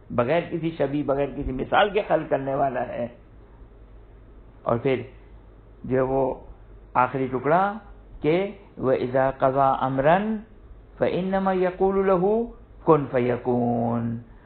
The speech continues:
और जब खुदा किसी चीज़ का जो वो, अ, इरादा, अ, करता है, "व इज़ा क़ज़ा अमरन",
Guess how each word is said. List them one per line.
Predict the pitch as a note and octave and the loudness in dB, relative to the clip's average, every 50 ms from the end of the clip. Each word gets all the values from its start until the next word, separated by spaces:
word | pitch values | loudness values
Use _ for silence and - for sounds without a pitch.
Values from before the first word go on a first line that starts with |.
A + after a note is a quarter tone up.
| - - - | -20 -10 -8
और | - - - | -8 -6 -2
जब | B2+ D3 C#3+ - | -2 -2 -2 0
खुदा | - B2 B2 B2 | -2 -2 -2 -2
किसी | A#2+ A#2+ A#2 A#2 A#2 | -2 -4 -8 -8 -8
चीज़ | A2+ - C3+ C#3+ C#3 A#2+ - - | -8 -4 -4 -4 -4 -4 -2 -2
का | B2 A#2+ A2 - - - - - - - - - - - - - - | -2 -2 -2 -6 -12 -20 -20 -20 -20 -20 -20 -20 -20 -18 -14 -10 -8
जो | A2+ A#2 A#2+ B2 A#2+ | -4 -2 -2 -2 0
वो, | A#2+ B2 B2 B2 A#2+ - - - - - - - - - - | 0 0 0 0 -2 -4 -8 -14 -20 -20 -20 -20 -18 -10 -8
अ, | - A#2 A#2 A2+ A2+ A2 A2 G#2 G#2 F#2 - - - - - | -6 -6 -4 -4 -4 -4 -6 -6 -8 -8 -10 -12 -16 -8 -4
इरादा, | A#2+ A#2+ A#2+ A#2+ A#2+ A#2+ B2 B2+ B2 A#2+ - - - - - - - - - - - - - | -2 0 2 2 2 2 2 0 0 0 -4 -10 -16 -20 -20 -20 -20 -20 -20 -20 -10 -6 -2
अ, | B2 A#2+ A2+ A#2 A#2 A#2+ A#2+ - - - - - - - - - - - | -2 0 -2 -2 -4 -6 -6 -8 -10 -16 -20 -20 -20 -20 -20 -20 -4 0
करता | B2 B2 A#2+ - - C3 C3 | 0 0 0 2 2 2 2
है, | C3 C3 C#3 D3+ E3 F#3 G3 G3+ G#3 A3 G#3+ - - - - - - - - - - - - - - - - - - - - - - - - - - - - - - - - - - - - - - - - - - - | 2 4 2 2 2 2 0 -2 -4 -6 -12 -16 -20 -20 -20 -20 -20 -20 -20 -20 -20 -20 -20 -20 -20 -20 -20 -20 -20 -20 -20 -20 -20 -20 -20 -20 -20 -20 -20 -20 -20 -20 -20 -20 -20 -20 -20 -20 -20 -20 -20 -20 -16 -12
"व | B2+ A#2+ B2 - | -8 -6 -4 -4
इज़ा | - - A#2+ A#2+ B2+ B2 A#2+ | -2 -2 0 2 2 2 2
क़ज़ा | - - B2+ B2+ D3 G3 F#3+ F3+ | 0 -2 -2 2 4 4 4 4
अमरन", | - - C#3 C3+ C3+ B2 B2 A#2+ A#2 A2+ | 2 2 0 0 0 0 -2 -2 -2 -6